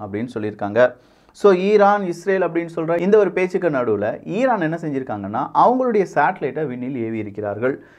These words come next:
இந்த சேட்டலைட்டுக்கு நிறைய விதமான எதிர்ப்புகள் இருந்துச்சு. அதை பத்தி டீட்டெயிலான ஒரு ஸ்டடி நடத்தி முடிஞ்சு அதை தமிழ்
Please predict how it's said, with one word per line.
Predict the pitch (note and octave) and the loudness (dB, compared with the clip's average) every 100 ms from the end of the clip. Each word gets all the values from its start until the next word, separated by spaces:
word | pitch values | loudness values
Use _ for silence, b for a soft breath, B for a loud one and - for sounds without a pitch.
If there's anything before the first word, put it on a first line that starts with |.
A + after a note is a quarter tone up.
| B | B
இந்த | F3 F3 G3 | -4 0 2
சேட்டலைட்டுக்கு | A#3+ A#3 F#3+ G3 | 4 2 2 0
நிறைய | D#3+ D#3+ G3 A3+ | -2 -4 -2 2
விதமான | G#3 F#3+ F#3 D#3+ | 4 2 -2 -4
எதிர்ப்புகள் | D#3+ E3 E3+ D3 | -4 -4 -4 -2
இருந்துச்சு. | C#3 C#3+ | -4 -6
அதை | D3+ D3 | -6 -4
பத்தி | D#3 C#3+ | -6 -6
டீட்டெயிலான | C#3 C#3 C#3 D3+ | -6 -4 -4 -4
ஒரு | C3+ B2+ | -6 -6
ஸ்டடி | B2 C3+ B2 - | -6 -6 -6 -8
நடத்தி | A#2 A#2 A#2 E3+ | -6 -4 -4 -6
முடிஞ்சு | D#3+ C#3 D3+ D#3+ | -6 -4 0 0
அதை | A#2+ | 0
தமிழ் | A#2+ | -6